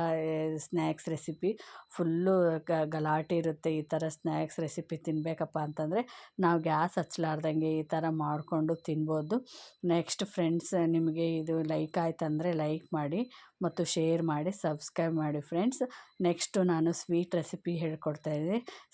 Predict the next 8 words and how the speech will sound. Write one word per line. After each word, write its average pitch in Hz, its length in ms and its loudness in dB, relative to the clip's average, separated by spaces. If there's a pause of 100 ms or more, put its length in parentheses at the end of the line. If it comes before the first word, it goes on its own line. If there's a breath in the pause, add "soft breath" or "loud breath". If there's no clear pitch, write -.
ಸ್ವೀಟು 180 420 2
ತುಂಬ 175 400 0
ಶಕ್ತಿಗೆ 170 600 -2
ಬೇಕಾಗ್ತದಲ್ವ, 160 960 -2 (220)
ಮೂಳೆಗಳ 160 580 0
ಸವೆತ 156 360 -2
ಅವೆಲ್ಲ 151 340 0
ಇರ್ತದಲ್ಲ. 151 520 -2